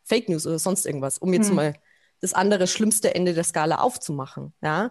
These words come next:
Speaker 1: Aber das, wie gesagt, das heißt nicht, dass die Aussagen falsch sind, das heißt auch nicht, dass die böswillig sind, aber es heißt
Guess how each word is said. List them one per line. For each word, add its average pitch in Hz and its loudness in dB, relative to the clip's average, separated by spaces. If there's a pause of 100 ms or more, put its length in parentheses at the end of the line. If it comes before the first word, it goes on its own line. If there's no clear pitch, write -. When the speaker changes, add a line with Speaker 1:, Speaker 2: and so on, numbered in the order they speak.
(400)
Speaker 1:
Aber 208 2
das, 247 0
wie 233 2
gesagt, 254 2
das - -2
heißt 233 2
nicht, 262 2
dass 254 2
die 226 0
Aussagen 196 2
falsch 180 0
sind, 370 4
das 359 2
heißt 269 2
auch - 2
nicht, 247 2
dass 208 0
die 196 2
böswillig 302 2
sind, 339 2
aber 202 0
es - 0
heißt 208 0